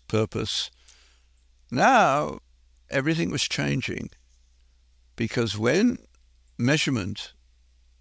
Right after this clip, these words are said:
came in and quality was displaced by quantity, we had a different world. A very different world. We hadn't thought about it, of course. Uh, nobody was gonna think about it for a long while.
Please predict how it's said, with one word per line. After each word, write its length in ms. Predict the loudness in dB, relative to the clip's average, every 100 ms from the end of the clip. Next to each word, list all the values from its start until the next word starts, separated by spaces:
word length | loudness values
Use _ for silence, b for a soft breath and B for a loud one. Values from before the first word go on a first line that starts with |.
| _ -6
came 260 | 0 2
in 280 | 2 2 -2 -6
and 280 | -4 -2 -4
quality 640 | 0 2 2 0 0 0
was 260 | -2 -4 -4
displaced 880 | 0 0 0 0 0 0 -2 -6 -4
by 160 | -2
quantity, 760 | -2 0 0 0 -2 -4 -4 -10 b b b b b b b b b -14 0
we 120 | 4
had 120 | 6
a 80 | 4
different 320 | 2 -2 -2
world. 440 | -2 -2 -4 -12 -20 _ -20 _ _ -20 b b b b b b _ _ _ _ _ -14
A 120 | -8 0
very 300 | 4 4 2
different 280 | -2 -4
world. 140 | -2 0
We 80 | 2
hadn't 240 | 2 0
thought 260 | -2 -2 -4
about 300 | -6 -6 -8
it, 100 | -10
of 120 | -8
course. 500 | -8 -6 -4 -4 -4
Uh, 360 | -6 -6 -8 -8
nobody 440 | -2 0 0 0
was 120 | -2
gonna 180 | -2 -4
think 220 | -2 -2
about 200 | -2 -2
it 80 | -4
for 120 | -4
a 60 | -4
long 180 | -4 -4
while. 420 | -4 -6 -10 -12